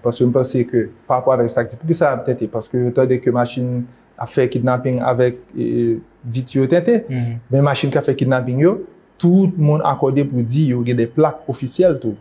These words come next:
Speaker 1: sèvis de Leta oubyen ofisyèl. Donk, si gon premye kategori moun ki ta dwe detente, se ta moun n ap pi konprann ke te di tout machin ofisyèl, tout machin sèvis de Leta dwe detente, lòt yo mèt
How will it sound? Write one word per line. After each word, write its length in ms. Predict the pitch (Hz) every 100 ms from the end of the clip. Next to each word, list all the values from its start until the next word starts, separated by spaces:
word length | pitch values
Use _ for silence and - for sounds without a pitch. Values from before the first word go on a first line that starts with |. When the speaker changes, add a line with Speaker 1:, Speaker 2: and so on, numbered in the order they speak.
| -
Speaker 1:
sèvis 280 | 135 123
de 80 | 117
Leta 240 | 117 117 151
oubyen 180 | 131 113
ofisyèl. 520 | 110 120 - 170 110 - - _
Donk, 140 | 127 120
si 220 | - 208
gon 160 | 165 190
premye 680 | 190 226 147 143 170 156 165
kategori 520 | 160 143 139 147 139
moun 240 | 127 123 117
ki 120 | 113
ta 160 | 117 120
dwe 160 | 110 117
detente, 460 | 113 117 107 160 156 - _
se 200 | - -
ta 140 | 147 151
moun 240 | 147 139
n 80 | 156
ap 180 | 175 170
pi 60 | 165
konprann 380 | 160 143 170 143
ke 140 | 135
te 100 | 139
di 160 | 135 117 -
tout 160 | 214
machin 320 | 202 185 165 143
ofisyèl, 560 | 123 120 - 127 127 143 - _ _ _
tout 140 | 185
machin 300 | 175 156 156
sèvis 220 | 127 123 113
de 60 |
Leta 320 | 117 113 135 127 - 113
dwe 160 | 127
detente, 360 | 123 120 123 139
lòt 220 | 120 120
yo 80 | 127
mèt 140 | 123